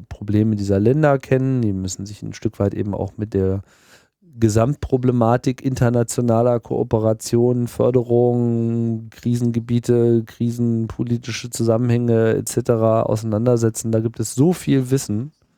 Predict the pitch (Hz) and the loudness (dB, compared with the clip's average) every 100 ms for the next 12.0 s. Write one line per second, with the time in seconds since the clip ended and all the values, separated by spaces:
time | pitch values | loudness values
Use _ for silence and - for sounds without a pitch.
0 | _ _ _ _ _ - 135 156 151 147 | _ _ _ _ _ -2 0 2 0 -4
1 | - _ _ _ _ _ _ _ _ _ | -10 _ _ _ _ _ _ _ _ _
2 | _ _ - 123 123 120 - 123 131 117 | _ _ -4 -2 0 0 -2 -4 -2 0
3 | 123 123 120 113 127 - 127 123 113 117 | 2 2 2 2 2 2 0 2 2 0
4 | 120 120 117 120 123 120 120 107 - 123 | 0 0 0 2 0 0 -2 -2 0 0
5 | - 110 110 - 131 123 - 107 104 98 | 2 0 0 0 -2 -2 -4 -2 -2 -4
6 | 92 104 104 110 127 135 117 110 - 156 | -8 -6 -4 0 0 2 2 2 2 -2
7 | - - 117 107 - 107 - 104 - 104 | -2 -8 -6 -6 -4 -4 -2 -4 -4 -2
8 | 101 104 101 120 131 123 120 123 131 117 | -2 -4 -4 -2 2 4 4 4 2 -4
9 | 120 117 - - - _ 123 139 143 127 | -2 -2 -4 -10 -20 _ 0 2 2 2
10 | 113 117 110 117 120 143 151 120 - 113 | 0 2 4 4 4 4 2 0 -2 -4
11 | 110 113 117 113 113 120 131 117 117 | -4 -2 0 0 2 0 2 2 0